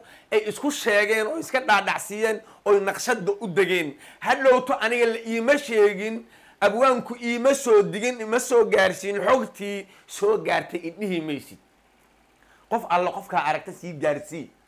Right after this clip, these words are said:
ha ka jeclaysanin. Haddaba marka xilligan jamaahiirta maxaa la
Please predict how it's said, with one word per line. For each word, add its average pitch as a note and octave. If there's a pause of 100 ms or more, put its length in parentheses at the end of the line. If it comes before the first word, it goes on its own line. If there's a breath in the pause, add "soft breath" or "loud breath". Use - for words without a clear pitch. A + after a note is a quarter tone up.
(120)
ha D#3
ka A3
jeclaysanin. D3 (2000 soft breath)
Haddaba G#3
marka C#4+
xilligan G3+ (560 soft breath)
jamaahiirta A3+
maxaa G3+
la G#3